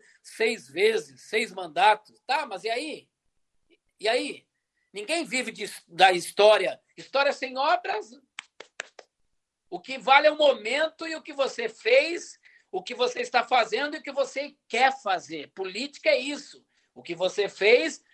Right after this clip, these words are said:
o que você está fazendo e o que você quer fazer. Isso é política. Não podemos cair mais nessa onda, né? Da, "Ah, mas é uma tradição aqui na nossa região.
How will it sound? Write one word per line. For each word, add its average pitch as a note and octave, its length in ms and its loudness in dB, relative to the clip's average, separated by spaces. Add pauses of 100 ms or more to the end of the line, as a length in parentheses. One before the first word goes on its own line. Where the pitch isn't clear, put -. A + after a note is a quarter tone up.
(100)
o - 120 -12
que G#3 100 -2
você G#3 300 -2
está G#3+ 260 0
fazendo B3 460 2
e C#4 40 -8
o C4 40 -12
que B3+ 100 -10
você B3+ 320 -4
quer B3 420 2
fazer. C3+ 540 -8 (500)
Isso - 220 -2
é - 40 6
política. A3 640 -6 (240)
Não G#3 160 -2
podemos C4 400 0
cair B3 340 2
mais B3 260 0
nessa A#3+ 340 -2
onda, G3 540 -2 (420)
né? F3+ 200 -6
Da, F3+ 180 -8
"Ah, G#3+ 460 4
mas B2 300 -20
é B2 160 -14
uma B3 200 -2
tradição G#3 1000 -4
aqui F3+ 220 -6
na F3+ 120 -4
nossa E3+ 360 -4
região. E3+ 720 -4